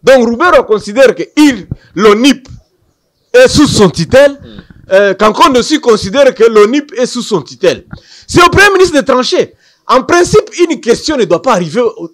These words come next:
Speaker 1: cette discussion ne devrait pas avoir lieu. Tu sais pourquoi ? Parce que pour qu'on aligne une question dans le Conseil des ministres,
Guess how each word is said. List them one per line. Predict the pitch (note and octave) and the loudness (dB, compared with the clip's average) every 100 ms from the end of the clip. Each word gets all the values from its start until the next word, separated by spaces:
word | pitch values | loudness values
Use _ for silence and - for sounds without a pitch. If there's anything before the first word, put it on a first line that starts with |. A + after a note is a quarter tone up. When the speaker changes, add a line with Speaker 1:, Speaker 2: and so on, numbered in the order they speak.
| _ | _
Speaker 1:
cette | - D#4+ | -6 -6
discussion | A3+ - F3+ B3+ | -6 -10 -2 0
ne | |
devrait | G3 D#3+ E3 | 0 -4 -4
pas | A3 | -4
avoir | E3+ E3 | -2 -4
lieu. | C3+ B2+ - - - _ _ | -6 -16 -18 -16 -18 _ _
Tu | B3+ | -10
sais | C4 G4 | -4 -4
pourquoi ? | C4 F3 C#3+ - - _ _ _ _ _ | -4 -8 -10 -12 -20 _ _ _ _ _
Parce | - D4 | -6 -6
que | - D#4 - | -6 -8 0
pour | G#4+ F#4 | 2 2
qu'on | C4+ A#3 | 2 2
aligne | A#3 C#4 D#4 | 4 4 4
une | C4+ A3 | 2 0
question | G3+ E3+ C4 | 0 2 2
dans | A3+ A#3 | 2 2
le | |
Conseil | E3+ D#3+ C3+ G3 | 2 0 2 2
des | C#3 | 0
ministres, | B2+ G#3+ - | -2 -4 -6